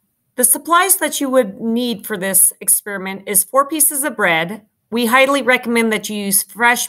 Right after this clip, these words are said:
baker's bread for faster results, a permanent marker to write on your Ziploc bags,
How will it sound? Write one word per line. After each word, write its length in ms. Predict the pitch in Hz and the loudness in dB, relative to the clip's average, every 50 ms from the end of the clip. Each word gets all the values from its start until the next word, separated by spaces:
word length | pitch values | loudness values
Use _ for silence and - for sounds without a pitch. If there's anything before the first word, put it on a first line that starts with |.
| - | -2
baker's 420 | - 233 247 240 240 220 202 180 - | 0 0 0 0 0 -2 0 0 0
bread 360 | - 185 165 151 156 160 - | 0 0 -2 -2 -2 -4 -6
for 100 | - 190 | -8 -4
faster 420 | 196 214 202 202 202 - - 202 | 0 2 2 2 2 0 -2 -4
results, 680 | 180 180 175 175 214 220 196 151 - - - - - - _ - - _ _ _ _ _ _ _ | -4 -2 -2 2 2 4 4 2 0 -2 -6 -8 -8 -8 _ -16 -20 _ _ _ _ _ _ _
a 80 | - 196 | -6 -2
permanent 400 | 220 254 302 311 330 330 294 - | 0 2 2 4 4 2 2 2
marker 380 | 254 254 254 254 254 262 254 | 4 4 4 4 2 0 0
to 180 | 254 - - 247 | 0 -2 -2 0
write 220 | 220 226 220 220 | 2 2 2 2
on 140 | 214 214 214 | 2 0 0
your 100 | 208 196 | -2 -2
Ziploc 460 | 190 - 208 202 202 202 196 190 196 | -2 -4 -4 -4 -2 -2 -2 -2 0
bags, 460 | - 202 202 196 196 196 190 185 - | 0 2 2 2 0 -2 -4 -6 -6